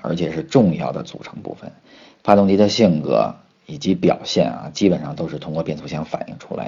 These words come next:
的。通过对齿比、换挡、时机等程序的调整啊，不仅能让车辆具有更敏捷的反应能力，同时也能让车辆表现得更加斯文，或者减少对燃油的消耗。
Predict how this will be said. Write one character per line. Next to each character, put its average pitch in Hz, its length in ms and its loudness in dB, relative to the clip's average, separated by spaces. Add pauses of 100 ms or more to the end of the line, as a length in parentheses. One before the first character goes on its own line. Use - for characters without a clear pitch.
的。 - 80 -20 (600)
通 110 120 0
过 107 120 8
对 107 120 6
齿 - 280 2
比、 - 340 0
换 78 340 2
挡、 - 240 -6
时 - 280 -2
机 98 180 0
等 - 180 -6
程 - 200 -8
序 - 40 -8
的 67 120 -4
调 - 180 -6
整 - 140 -6
啊， - 260 -10
不 - 80 -2
仅 85 140 -4
能 78 100 -8
让 80 180 -6
车 - 220 -4
辆 73 240 -4
具 82 160 -8
有 69 160 -4
更 76 180 -6
敏 73 200 -8
捷 - 140 -8
的 - 100 -8
反 - 280 -14
应 - 120 -12
能 - 180 -8
力， - 180 -8 (400)
同 123 200 2
时 95 260 2
也 78 140 -2
能 76 160 -4
让 78 200 -2
车 - 200 -2
辆 76 240 -2
表 - 120 -6
现 - 160 -8
得 82 80 -4
更 82 140 -4
加 78 140 -4
斯 - 240 -4
文， - 200 -2 (120)
或 - 240 0
者 - 120 -6 (120)
减 90 260 0
少 - 400 -6
对 - 160 -4
燃 - 240 -2
油 160 100 0
的 - 120 -6
消 - 200 -8
耗。 - 280 -14